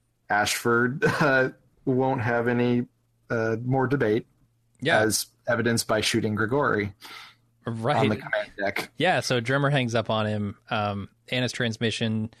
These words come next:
Speaker 2: starts going out. She's instructing everyone to shut down the reactors. Uh, Ashford's dude, i-, his name's Grigori? Okay. I
Speaker 1: I think so.
Speaker 2: I have no
Speaker 1: This
Speaker 2: idea.
Speaker 1: is the guy that he punched out at the start of
Speaker 2: Yeah.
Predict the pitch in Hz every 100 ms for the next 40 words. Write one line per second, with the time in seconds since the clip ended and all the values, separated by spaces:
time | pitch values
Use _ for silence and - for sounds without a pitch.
0 | _ _ _ - 123 110 - 110 110 107
1 | 107 - 101 - 110 98 104 104 101 98
2 | - 101 104 101 98 104 120 - 120 117
3 | 107 - _ _ _ _ _ - 104 110
4 | 131 - 139 127 120 110 113 - _ _
5 | _ _ _ 139 117 139 135 131 131 -
6 | - 131 127 - - 143 123 135 123 135
7 | 139 143 - 127 - 107 104 - - 123
8 | 117 170 151 117 104 - - _ - 127
9 | 120 110 107 101 170 220 208 175 175 180
10 | 156 151 147 156 147 - 147 135 117 -
11 | - 135 131 127 - 117 110 107 90